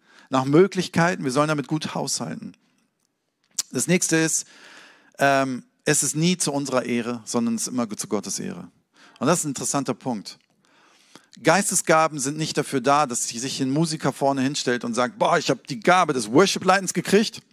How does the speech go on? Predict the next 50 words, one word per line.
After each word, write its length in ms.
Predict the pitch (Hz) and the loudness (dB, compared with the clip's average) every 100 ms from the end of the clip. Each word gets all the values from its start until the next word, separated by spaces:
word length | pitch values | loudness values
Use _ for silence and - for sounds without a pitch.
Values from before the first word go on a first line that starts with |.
| _ | _
und 60 | 139 | 0
jetzt 140 | 147 | 0
bin 100 | - | 0
ich 100 | 160 | -2
der 120 | - 123 | -2 0
größte 320 | 135 139 117 | 0 0 0
Held. 280 | 107 - - _ _ _ _ _ _ _ - | -2 -6 -16 _ _ _ _ _ _ _ -4
Dass 200 | 131 123 | -2 -2
es 120 | 123 | 0
menschlich 400 | 151 220 - 135 | 2 2 0 -2
ist, 200 | 120 - | -4 -4
dass 120 | 104 107 | -4 -6
es 100 | 98 | -4
passieren 300 | 110 151 180 | -4 -4 -4
kann, 240 | 175 135 | -6 -6
wissen 240 | 101 - | -8 -8
wir. 160 | 87 82 _ _ _ - - - - _ - | -12 -16 _ _ _ -20 -20 -20 -20 _ -4
Dass 180 | 147 | -2
es 140 | 143 - | -2 -2
immer 320 | 180 202 175 | -2 0 0
wieder 180 | 151 139 | 0 0
vorkommt, 420 | - 190 - 147 | 0 0 0 0
weil 140 | 143 | 0
wir 80 | 135 | 0
Menschen 400 | 139 160 - 131 | -4 -4 -4 -2
sind, 320 | 113 175 185 | -2 -2 -4
ja. 320 | 117 117 101 - _ _ _ - - _ | -4 -4 -4 -14 _ _ _ -20 -20 _
Aber 320 | 147 156 156 | 2 4 2
was 160 | 151 - | 0 -4
wir 100 | 131 | -4
tun 260 | - 214 151 | -2 -2 0
dürfen, 280 | 139 - | -2 -2
ist, 200 | 127 - | -8 -6
dass 120 | 120 131 | -6 -4
wir 60 | |
uns 140 | 127 - | -4 -4
immer 280 | 156 175 | -2 -2
wieder 220 | 143 147 135 | -2 -2 0
selber 320 | 139 147 151 | 0 0 -2
kalibrieren 640 | - 131 131 113 143 165 | 0 -2 0 -2 -2 -4
und 120 | 143 | -2
sagen, 260 | 123 131 131 | 0 0 0
Moment, 220 | 151 160 | -4 -4
Moment, 400 | 120 104 95 - | -4 -4 -6 -12
es 180 | 101 - | -10 -8
ist 140 | 110 | -4
nicht 240 | 151 - - | 0 0 0
zu 120 | 139 | -4
meiner 480 | 120 131 202 165 104 | -4 0 0 0 -4
Ehre, 400 | 107 101 107 | -6 -6 -8